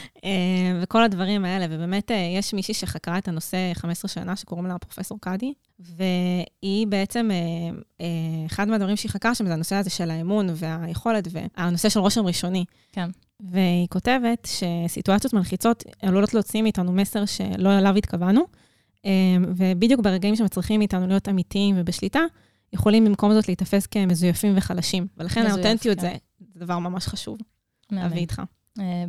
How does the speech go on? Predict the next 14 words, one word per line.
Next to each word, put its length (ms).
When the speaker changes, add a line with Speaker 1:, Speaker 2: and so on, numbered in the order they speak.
Speaker 2:
באופן 240
כללי, 260
בחיים. 460
Speaker 1:
לגמרי, 480
Speaker 2:
טיפ 120
טוב. 60
Speaker 1:
לגמרי. 380
<laughs> 560
Speaker 2:
אה, 500
אז, 260
אז 160
בואי 180
נסכם. 500
אה, 40